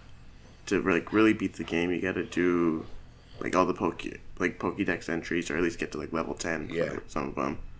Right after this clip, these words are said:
Speaker 1: So you're just watching them do moves, or, like, feeding them or anything, so it's, like, that
Speaker 2: Yeah.
Speaker 1: grind,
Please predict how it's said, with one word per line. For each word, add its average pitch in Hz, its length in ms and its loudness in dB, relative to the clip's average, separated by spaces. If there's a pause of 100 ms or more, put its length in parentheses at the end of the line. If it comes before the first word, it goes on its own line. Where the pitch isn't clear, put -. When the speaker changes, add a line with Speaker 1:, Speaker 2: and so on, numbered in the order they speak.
(1700)
Speaker 1:
So - 160 0
you're 82 360 4
just - 320 0
watching 90 360 2
them 90 180 0
do 92 160 2
moves, 90 560 0
or, 76 140 0
like, 71 500 -6 (640)
feeding 98 400 4
them 92 260 4
or 90 140 2
anything, 92 420 2
so - 140 -6
it's, - 160 -6
like, - 180 -2
that 95 180 2
Speaker 2:
Yeah. - 40 -8
Speaker 1:
grind, 87 540 0